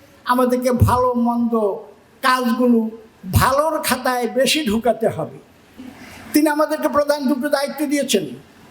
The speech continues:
এমনি এমনিতেই ছেড়ে দেননি পৃথিবীতে। প্রধান দুটো দায়িত্ব দিয়েছে মানুষকে। এক নম্বর দায়িত্ব হচ্ছে, we are the slave of Allah, আমরা আল্লাহর দাস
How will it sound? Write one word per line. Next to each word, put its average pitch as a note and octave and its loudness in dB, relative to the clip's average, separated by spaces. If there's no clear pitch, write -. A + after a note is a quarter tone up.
এমনি C4+ 2
এমনিতেই D#4 2
ছেড়ে C#4 0
দেননি D#4+ 0
পৃথিবীতে। D#4+ -2
প্রধান C4+ 2
দুটো C4 2
দায়িত্ব B3+ 0
দিয়েছে A#3 4
মানুষকে। B3+ -2
এক B3+ 0
নম্বর C4+ 2
দায়িত্ব C4 0
হচ্ছে, B3 -4
we C#4 4
are C4+ 2
the B3 2
slave B3+ 0
of B3 2
Allah, A3+ 0
আমরা B3 2
আল্লাহর C4 -2
দাস C4+ 0